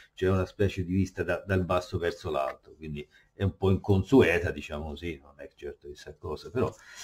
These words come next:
è, è, insomma, è, è questo il motivo per cui ci possiamo anche così, diciamo,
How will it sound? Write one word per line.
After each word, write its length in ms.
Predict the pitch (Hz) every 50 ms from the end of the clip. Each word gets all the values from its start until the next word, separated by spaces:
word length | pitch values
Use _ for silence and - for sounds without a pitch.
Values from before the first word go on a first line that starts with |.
| - - - - - - - - - - - - - -
è, 240 | - 120 107 104 -
è, 320 | - 104 104 101 95 90 85
insomma, 280 | - - 76 73 71 - - - - - - - - -
è, 140 | 98 92 -
è 120 | 104 101 -
questo 240 | - 101 - -
il 80 | 95 90
motivo 320 | 95 92 92 104 98 92
per 180 | 80 87 85 -
cui 320 | - - 92 92 82 73 - - _ _
ci 200 | - - 117 107
possiamo 520 | 101 104 107 104 - - 107 101 101 101
anche 460 | 101 98 95 - - 95 92 87 80 - _ _ _ _ _ _ _ _ _ _ _ - - - _ _ - - _ _ _ -
così, 320 | - - - 82 76 71
diciamo, 720 | 73 78 78 95 90 90 90 87 85 82 82 78 76 -